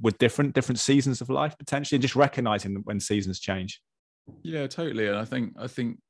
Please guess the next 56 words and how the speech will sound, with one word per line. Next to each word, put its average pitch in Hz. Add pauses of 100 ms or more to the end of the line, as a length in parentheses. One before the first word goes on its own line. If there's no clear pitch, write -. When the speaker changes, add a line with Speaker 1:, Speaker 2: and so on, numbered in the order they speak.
(220)
Speaker 2:
I 120
mean, 113
certainly 120 (100)
I 107
can 98
speak -
for 101
myself 123
as 98
a -
young 92
person. 95
I 107
was 107
so 131
desperate 110
to -
prove 117
that 107
I 104
knew 107
everything 95
and 90
that 90
I 98
was, 92 (340)
you 107
know, 95
established 107
Speaker 1:
Mm. 95
Speaker 2:
in 101
the 101
world 95
and 98
I 95
could, 92
I 101
could -
cope 104
and 98
be 92
capable. 90 (320)
And 110 (220)
I 110
just, - (180)
you, 120
you 117
just 120
sort 113
of 110
shut -
out 127
the 107
prospect -
of 90
n-, 101